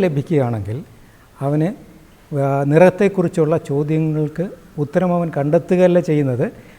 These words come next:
ചോദ്യങ്ങൾ ഇല്ലാതാകുന്ന അനുഭവങ്ങളിലേക്ക് മാറുകയാണ് ചെയ്യുന്നത്. ഇവിടെയാണ് ദൈവത്തിൻ്റെ അല്ലെങ്കിൽ ദൈവത്തിന്മേലുള്ള വിശ്വാസവും ദൈവമായി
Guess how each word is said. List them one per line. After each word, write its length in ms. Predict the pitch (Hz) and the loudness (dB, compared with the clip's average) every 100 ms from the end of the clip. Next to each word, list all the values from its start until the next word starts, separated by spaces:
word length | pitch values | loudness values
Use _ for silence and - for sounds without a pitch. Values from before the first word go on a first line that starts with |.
| - - | -20 0
ചോദ്യങ്ങൾ 480 | 156 165 180 185 202 196 | 2 6 6 6 4 2
ഇല്ലാതാകുന്ന 640 | 143 160 180 170 156 156 156 - - - - 151 | 2 4 6 4 4 4 2 -4 -14 -16 -4 0
അനുഭവങ്ങളിലേക്ക് 800 | 180 147 190 185 175 170 175 170 | 2 2 2 2 2 2 0 0
മാറുകയാണ് 420 | 165 165 165 147 127 | 2 4 6 4 0
ചെയ്യുന്നത്. 340 | 117 101 107 - - - - - - - - | -4 -6 -10 -14 -18 -20 -20 -20 -20 -20 -8
ഇവിടെയാണ് 520 | 139 214 220 120 139 262 - - - - 135 | 4 6 6 4 -2 -6 -10 -20 -20 -10 2
ദൈവത്തിൻ്റെ 560 | 151 170 175 165 143 156 - - - - - - 156 | 4 4 2 -2 0 -2 -4 -14 -20 -20 -20 -12 0
അല്ലെങ്കിൽ 300 | 151 175 175 | 2 4 4
ദൈവത്തിന്മേലുള്ള 720 | 156 170 196 202 190 175 165 147 123 | 2 2 2 0 0 0 0 -2 -4
വിശ്വാസവും 580 | - 160 165 170 196 247 - - - - - 139 | -2 0 2 0 -2 -4 -10 -20 -20 -14 -2 2
ദൈവമായി 480 | 165 175 175 175 | 4 2 2 0